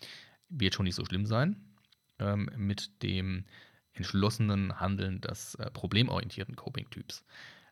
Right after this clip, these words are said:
äh, was insgesamt natürlich auch eine effektive Lösung ist. Ja?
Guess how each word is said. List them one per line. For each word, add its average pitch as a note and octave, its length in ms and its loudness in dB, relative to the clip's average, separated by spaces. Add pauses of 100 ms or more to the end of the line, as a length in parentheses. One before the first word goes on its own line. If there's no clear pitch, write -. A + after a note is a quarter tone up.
(120)
äh, A2 120 -8
was - 440 -2 (240)
insgesamt - 760 -2
natürlich G2 440 -2
auch - 260 -4
eine A2 340 2
effektive A#2+ 440 -2
Lösung B2 300 4
ist. - 280 -14 (400)
Ja? G#2 220 -2